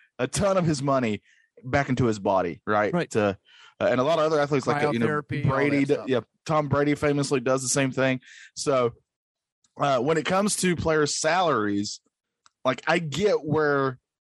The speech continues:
Speaker 1: Joe Schmo, uh, will look at the numbers and be like, "Whoa," and your eyes will just pop out of your head, right, for what these guys are making. Like, I get that.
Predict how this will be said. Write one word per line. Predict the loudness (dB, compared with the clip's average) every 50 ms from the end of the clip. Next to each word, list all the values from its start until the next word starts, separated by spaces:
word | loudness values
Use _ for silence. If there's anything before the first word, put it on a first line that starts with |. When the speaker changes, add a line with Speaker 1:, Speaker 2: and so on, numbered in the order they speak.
| _ _ _ -10
Speaker 1:
Joe | -6 -2 0 0 0
Schmo, | 0 -2 -4 -4 -4 -2 0 2 2 0 0 -2 -4 -8 _ _ _ _ _ _ _ _ _ -4
uh, | 0 0 0 0 -2 -4 _ _ _ _
will | -4 -2
look | -2 0 0 0
at | 0
the | 0
numbers | 0 0 0 2 2 0 0 0 -2 -4 -6 -6
and | -4
be | -2
like, | -2 -2 -4
"Whoa," | -2 0 0 2 2 2 0 0 0 0 0 0 0 0
and | 0 -2
your | -2 -2 0
eyes | 2 2 0 0
will | -2 -4
just | -6 -4 -2
pop | -2 -2 0 0
out | -2 -2 0
of |
your | -2 -2 -2
head, | -2 -4 -4 -6 -4
right, | -2 -2 0 0 -2 -2
for | -2 0
what | 0 0 0
these | -4 -8 -4
guys | -2 -2 -2 -2
are | -2
making. | -4 -4 -4 -4 -4 -4
Like, | 0 0
I | 0
get | 0 0 0 0 0 0 0
that. | 0 0 0